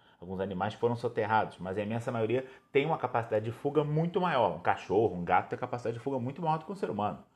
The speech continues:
Então estão lá os, lá os animais totalmente perdidos, sem saber o dono, e esses animais estão criando risco nas ruas, podem morder alguém, podem estar nervosos, podem estar assustados.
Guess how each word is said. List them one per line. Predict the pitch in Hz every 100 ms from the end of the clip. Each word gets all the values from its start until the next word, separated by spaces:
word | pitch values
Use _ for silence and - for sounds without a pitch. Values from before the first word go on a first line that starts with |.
| _ - -
Então | 135
estão | 127 175
lá | 139 143
os, | 151 -
lá | 117 127
os | 139
animais | 135 135 113 110 127 - - _ _ _
totalmente | 135 151 165 147 117 113 - -
perdidos, | - 127 117 101 127 151 180
sem | -
saber | 127 131 107 107
o | 113
dono, | 113 117 127 143 156 - _ _ _ _ _
e | 139
esses | 139 135
animais | 135 127 123 120 131
estão | - 131 127 - -
criando | 165 147 151
risco | 180 131 117 131
nas | 147
ruas, | 117 127 147
podem | - 90 87
morder | 87 87 101
alguém, | 107 104
podem | 101 85 80
estar | 92
nervosos, | 98 87 95 95
podem | - 82 85
estar | 92
assustados. | 92 120 - 107 104 -